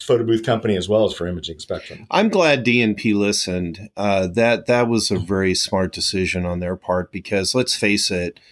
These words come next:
Speaker 2: the six-by-eight and five-by-seven are formats. Quite frankly, a lot of people in the booth industry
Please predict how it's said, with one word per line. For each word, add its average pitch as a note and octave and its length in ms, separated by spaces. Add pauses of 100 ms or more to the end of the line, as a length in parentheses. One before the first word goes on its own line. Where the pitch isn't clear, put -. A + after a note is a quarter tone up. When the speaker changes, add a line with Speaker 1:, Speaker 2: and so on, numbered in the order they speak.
(380)
Speaker 2:
the A2 100
six-by-eight A2+ 600
and G#2 120
five-by-seven F#2 1000
are F2+ 160
formats. F#2 960 (680)
Quite A2 280
frankly, G#2 400
a F2+ 80
lot F#2 260
of F2+ 100
people F#2+ 760
in F#2 180
the F2+ 60
booth F#2+ 320
industry F#2 580